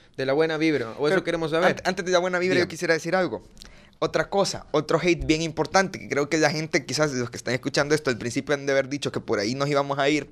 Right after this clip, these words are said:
Speaker 1: Ujú.
Speaker 2: La, la cultura de la cancelación. Pero yo tengo, yo tengo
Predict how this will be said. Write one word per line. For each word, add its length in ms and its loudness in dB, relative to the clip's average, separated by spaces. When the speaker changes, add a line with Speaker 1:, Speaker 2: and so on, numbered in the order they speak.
Speaker 1:
Ujú. 1300 -8
Speaker 2:
La, 300 0
la 160 -2
cultura 340 0
de 60 -2
la 120 -2
cancelación. 680 0
Pero 180 2
yo 180 6
tengo, 300 -2
yo 160 2
tengo 260 0